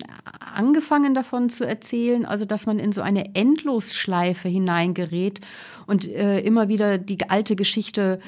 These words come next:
wiederkäut und so das eigene Ressentiment nährt, nämlich dass man immer wieder neu den alten Schmerz,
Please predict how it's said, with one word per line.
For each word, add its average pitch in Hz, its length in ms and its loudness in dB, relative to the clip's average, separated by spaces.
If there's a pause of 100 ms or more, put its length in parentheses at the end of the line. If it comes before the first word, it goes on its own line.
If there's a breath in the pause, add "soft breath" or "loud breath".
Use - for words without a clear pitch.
(240 loud breath)
wiederkäut 196 880 6
und 190 220 0
so 202 100 -2
das 190 280 -2
eigene 208 500 2
Ressentiment 208 880 4
nährt, 156 380 4
nämlich 175 240 0
dass 196 160 -4
man 185 120 0
immer 220 220 2
wieder 190 200 0
neu 190 320 2
den 185 180 -2
alten 185 320 -2
Schmerz, 180 800 -2